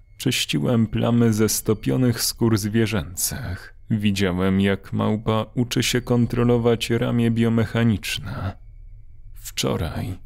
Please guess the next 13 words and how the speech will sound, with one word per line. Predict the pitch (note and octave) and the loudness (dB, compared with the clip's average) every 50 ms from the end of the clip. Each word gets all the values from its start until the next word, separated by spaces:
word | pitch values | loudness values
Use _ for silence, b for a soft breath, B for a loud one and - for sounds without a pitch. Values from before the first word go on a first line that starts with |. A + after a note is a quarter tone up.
| - - - - | -18 -12 -6 -4
byłem | B2 B2 C3+ C3 B2+ B2 A#2+ A#2+ A#2 | -2 0 0 0 0 2 2 2 2
świadkiem | - - - - A#2+ A#2 A2 - - - - A2+ G#2+ G#2 G#2 G2 | 2 0 -2 -2 -2 -2 -2 -2 -6 -4 0 0 2 2 0 0
końca | - A#2 A#2+ A#2 A2+ A2 - - G#2+ G2+ | 0 0 2 2 2 2 2 0 0 0
tego | - G#2+ G2+ F#2+ F#2+ F#2 F2+ | 0 0 0 2 0 0 0
ośrodka | F#2 F#2 - - - A#2+ B2 A#2 - - - - - - - - - - | 0 0 -2 -2 0 2 2 2 0 -2 -8 -14 -14 -14 -14 -14 -14 -10
przez | - - - - - - - | -6 -4 -2 -2 -2 -2 -2
eksperyment, | F2 - - - - - - F#2 F#2+ G2 G2+ G#2 A2 G#2+ G#2+ G#2 - | -2 -2 -2 -4 -4 -4 -6 -4 -2 0 0 2 2 2 0 0 -4
który | - - - - A2 G#2+ G#2 G#2 | -8 -8 -4 -2 0 2 2 2
nie | G#2 G#2 G#2 | 2 0 0
poszedł | G2+ - - A#2 A#2 - - A#2+ G#2+ G#2+ G#2 G#2 G#2+ | -2 -4 -4 -4 -4 -2 -2 -2 -2 0 -2 -2 -2
zgodnie | G#2 - A2 A2 A2 G2+ G#2 G#2+ G#2+ G#2+ G#2+ | -2 -2 0 0 0 2 2 2 4 4 4
z | - - - | 2 0 -2
planem. | - - A2+ G2 D#2+ - - - B2 - - A#2+ - F#2+ | -4 -4 -2 -2 -2 -4 -6 -10 -10 -10 -10 -10 -12 -12